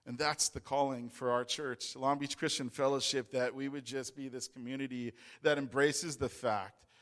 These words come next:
that, that we are people of the light, that we are called to be witnesses of the light, just like John the Baptist. He is not, he is not the, the dude on the pedestal that's above us, where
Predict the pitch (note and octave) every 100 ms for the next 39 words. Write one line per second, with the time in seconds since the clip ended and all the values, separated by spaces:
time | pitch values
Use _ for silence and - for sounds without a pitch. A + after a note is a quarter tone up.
0 | _ A2+ A#2+ A2+ G#2+ _ _ _ _ A#2
1 | A2+ A#2+ A#2 B2+ A#2 - C3 C3+ A#2+ G#2+
2 | G#2 G#2 F#2 - A#2 A#2 C3 C3+ A2+ -
3 | C#3+ C#3 A2+ F#2 - - - B2+ B2 A#2+
4 | A#2+ - A#2+ - A2+ A#2 A#2 A2 - C3+
5 | - C#3 A#2 B2+ B2+ A#2 G#2 A2+ G#2 B2+
6 | - C#3+ B2+ A2 B2 B2+ A#2+ A2 - _
7 | - - - C#3 A2+ C3 C3+ D3 - -
8 | _ _ _ _ _ - D#3 C#3 C#3 C3
9 | D#3+ E3+ D#3+ C#3+ - D3 D3 - C#3 B2+
10 | B2+ B2+ - A#2+ B2+ C#3+ D3 C#3+ C#3 C3
11 | - B2+ C#3+ C3